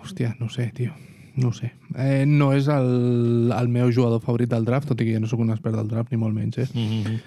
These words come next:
Speaker 1: En teoria haurien d'estar barallant-se per el vuitè, és a dir, és play-in per suposat.
Speaker 2: Sí.
Speaker 1: Fa la sensació de que és l'equip que més li pot barallar a Washington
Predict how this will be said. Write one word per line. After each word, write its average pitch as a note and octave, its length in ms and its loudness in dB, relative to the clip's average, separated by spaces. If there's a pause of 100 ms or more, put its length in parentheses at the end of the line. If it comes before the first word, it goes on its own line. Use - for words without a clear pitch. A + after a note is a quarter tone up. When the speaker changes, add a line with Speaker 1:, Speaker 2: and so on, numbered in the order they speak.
(380)
Speaker 1:
En C#3+ 160 2
teoria D3+ 340 4
haurien D#3+ 260 4
d'estar D#3 220 2
barallant-se C#3+ 560 4 (800)
per B2 200 0
el A#2+ 200 4
vuitè, B2+ 360 4 (920)
és C3 80 2
a B2+ 80 4
dir, A#2+ 260 4
és A#2+ 140 0
play-in A#2+ 400 2
per A#2 160 -2
suposat. C#3 540 2 (180)
Speaker 2:
Sí. F2+ 140 -2 (340)
Speaker 1:
Fa D3+ 160 0
la D#3+ 120 2
sensació E3 580 2
de E3 100 2
que C#3 140 0 (160)
és B2 100 -2
l'equip C#3 340 0
que C3+ 140 0
més C3 160 2
li C3+ 100 2
pot B2+ 220 2
barallar B2 400 2
a A#2+ 40 2
Washington B2 920 0